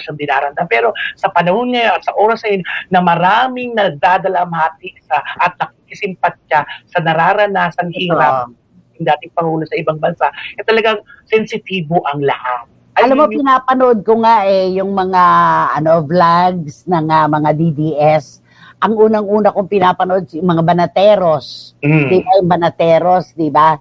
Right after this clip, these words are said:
Speaker 2: Sila Banat Bay. Naku, kung ako kay Vice Ganda, hindi ko na uulitin yung ganito.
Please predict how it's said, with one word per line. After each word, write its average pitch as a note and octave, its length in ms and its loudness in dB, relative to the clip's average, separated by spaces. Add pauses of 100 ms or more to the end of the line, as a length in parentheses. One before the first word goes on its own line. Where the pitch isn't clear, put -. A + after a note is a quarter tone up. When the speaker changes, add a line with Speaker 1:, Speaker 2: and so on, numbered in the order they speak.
Speaker 2:
Sila E3+ 240 0
Banat D3 400 0
Bay. E3 480 2 (480)
Naku, A#3+ 640 2 (720)
kung G3 240 -2
ako F#3 240 0
kay G#3 160 4
Vice F#3 400 0
Ganda, E3+ 720 2
hindi F#3+ 160 -2
ko A3 160 2
na F#3 80 4
uulitin F#3 720 2
yung F#3 160 2
ganito. E3 640 0